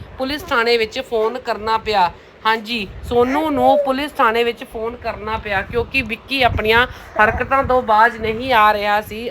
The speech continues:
ਅਤੇ ਬਹੁਤ ਜ਼ਿਆਦਾ ਗਾਲੀ ਗਲੋਚ ਕਰ ਰਿਹਾ ਸੀ ਤੇ ਉਸ ਦਾ ਕਹਿਣਾ ਇਹ ਸੀ ਕਿ "ਤੁਹਾਡੀ ਵਜ੍ਹਾ ਨਾਲ ਹੀ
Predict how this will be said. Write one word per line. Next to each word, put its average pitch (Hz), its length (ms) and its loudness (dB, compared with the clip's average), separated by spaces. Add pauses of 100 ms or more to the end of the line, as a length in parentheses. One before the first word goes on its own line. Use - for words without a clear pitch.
ਅਤੇ 233 280 -2 (280)
ਬਹੁਤ 262 360 4
ਜ਼ਿਆਦਾ 226 300 2
ਗਾਲੀ 214 260 0
ਗਲੋਚ 214 440 -6
ਕਰ 220 200 0
ਰਿਹਾ 202 260 -2
ਸੀ 190 160 -10
ਤੇ 240 140 -8
ਉਸ 233 220 -6
ਦਾ 240 160 2
ਕਹਿਣਾ 247 300 0
ਇਹ 240 200 -2
ਸੀ 247 240 -10 (320)
ਕਿ 285 100 0
"ਤੁਹਾਡੀ 254 440 0
ਵਜ੍ਹਾ 233 300 0
ਨਾਲ 226 320 0
ਹੀ 233 240 -10